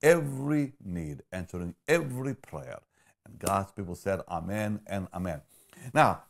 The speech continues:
you know, I have read the Bible many times throughout my life. And early in my, in my experience, I discovered that the whole Bible is about one person, Jesus. It's a revelation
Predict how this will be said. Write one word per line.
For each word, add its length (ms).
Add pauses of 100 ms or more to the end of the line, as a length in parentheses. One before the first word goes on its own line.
you 80
know, 240
I 200
have 280
read 460 (160)
the 100
Bible 400
many 300
times 560
throughout 260
my 160
life. 480 (720)
And 240
early 400
in 120
my, 440 (640)
in 260
my 240
experience, 880
I 220
discovered 540
that 120
the 220
whole 240
Bible 380
is 140
about 380
one 220
person, 400 (1200)
Jesus. 580
It's 320
a 120
revelation 720